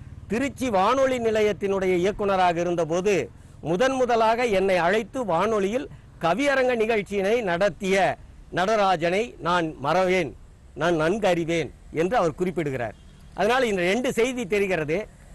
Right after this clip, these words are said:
இவர் இயக்குனரா மட்டும் இல்ல, ஒரு கவிஞனாகவும், அத கவிஞன் என்கிற நிலையில்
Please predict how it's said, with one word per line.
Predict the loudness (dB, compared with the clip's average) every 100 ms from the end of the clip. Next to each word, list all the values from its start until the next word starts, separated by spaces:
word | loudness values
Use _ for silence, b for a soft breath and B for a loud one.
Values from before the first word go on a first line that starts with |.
| -8
இவர் | -2 0 2 4 2 0 -8 -4
இயக்குனரா | -4 -2 0 2 2
மட்டும் | 0 0 0
இல்ல, | 2 2 0 -2 -10 -20 -4
ஒரு | 0 0
கவிஞனாகவும், | 0 0 0 0 2 0 0 0 0 -2 -4 -14 -8
அத | -4 0 -2 -4
கவிஞன் | 0 0 0 0 2 2 0
என்கிற | -2 -2 0 0
நிலையில் | 0 0 -2 -6